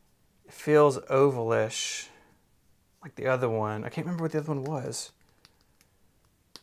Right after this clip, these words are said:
There's no camera on this one. iPod Nano fourth generation?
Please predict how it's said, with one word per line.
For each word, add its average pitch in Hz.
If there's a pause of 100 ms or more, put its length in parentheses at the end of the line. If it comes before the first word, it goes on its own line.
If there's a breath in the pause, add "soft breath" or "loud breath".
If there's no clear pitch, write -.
(1600)
There's -
no 139
camera 135
on 120
this 117
one. 113 (100)
iPod 151
Nano 135 (2750)
fourth 196
generation? 254